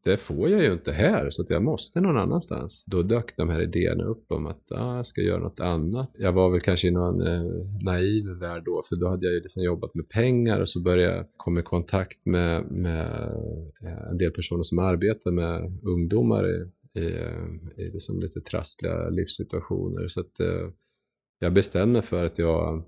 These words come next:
jag, mm, på något sätt skulle liksom stötta, eh, eldsjälar, personer som arbetar med ungdomar i, i, i såna här situationer. Så jag, jag fick, eh, jag fick tjänstledigt för studier i pedagogik och det, det fullföljde jag också. Eh, men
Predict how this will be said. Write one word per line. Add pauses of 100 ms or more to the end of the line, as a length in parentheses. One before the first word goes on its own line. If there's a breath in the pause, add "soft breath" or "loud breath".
jag, (200)
mm,
på
något
sätt
skulle
liksom (340)
stötta,
eh,
eldsjälar,
personer
som
arbetar
med
ungdomar
i, (500)
i, (520)
i
såna
här
situationer. (200)
Så
jag,
jag
fick,
eh,
jag
fick
tjänstledigt
för
studier
i
pedagogik
och
det,
det
fullföljde
jag
också.
Eh,
men